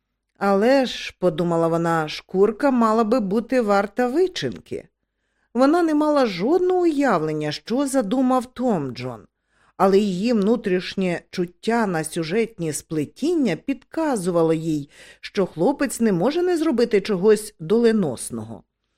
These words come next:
Стара відьма уявила, як він зістрибує зі сцени й пронизує герцогові серце, і зрозуміла, що всім власним серцем сподівається саме на такий розвиток сценарію.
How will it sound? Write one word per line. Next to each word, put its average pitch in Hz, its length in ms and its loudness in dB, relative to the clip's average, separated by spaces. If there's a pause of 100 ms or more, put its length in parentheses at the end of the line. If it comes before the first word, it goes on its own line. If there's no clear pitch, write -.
(300)
Стара 196 380 2
відьма 190 420 0
уявила, 180 600 2
як 170 260 2
він 214 240 0 (300)
зістрибує 226 960 2
зі 196 180 0
сцени 214 640 -2
й 202 40 0
пронизує 202 920 2
герцогові 196 800 0
серце, 170 840 -2 (480)
і 277 100 -6
зрозуміла, 240 840 2
що 190 240 -4
всім 302 400 -2
власним 220 680 0
серцем 151 600 -4 (280)
сподівається 285 800 2
саме 285 340 -2
на 226 140 2
такий 202 580 -2
розвиток 139 600 -2
сценарію. 131 760 -8